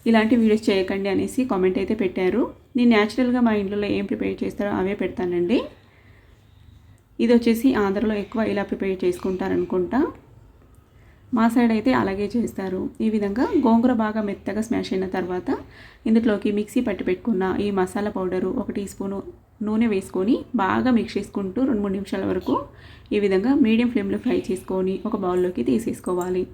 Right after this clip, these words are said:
ఇప్పుడు దీనికి పోపు పెట్టుకోవడానికి పొయ్యి మీద ఇంకొక ప్యాన్ పెట్టుకొని ఆయిల్ వేసుకొని పచ్చిశనగపప్పు, మినప్పప్పు, ఆవాలు, జీలకర్ర అన్నీ ఒక్కొక్క టీ స్పూన్ చొప్పున వేసేసుకొని ఇందులోనే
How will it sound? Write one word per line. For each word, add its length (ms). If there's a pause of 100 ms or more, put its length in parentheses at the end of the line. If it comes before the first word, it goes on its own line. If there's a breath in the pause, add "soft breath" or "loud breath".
(1080 soft breath)
ఇప్పుడు 180
దీనికి 320
పోపు 280
పెట్టుకోవడానికి 760
పొయ్యి 240
మీద 140
ఇంకొక 440
ప్యాన్ 260
పెట్టుకొని 520 (1200 soft breath)
ఆయిల్ 180
వేసుకొని 540 (280)
పచ్చిశనగపప్పు, 840 (500)
మినప్పప్పు, 640 (1400 soft breath)
ఆవాలు, 520 (800)
జీలకర్ర 720
అన్నీ 180
ఒక్కొక్క 260
టీ 180
స్పూన్ 340
చొప్పున 200
వేసేసుకొని 720 (720 soft breath)
ఇందులోనే 540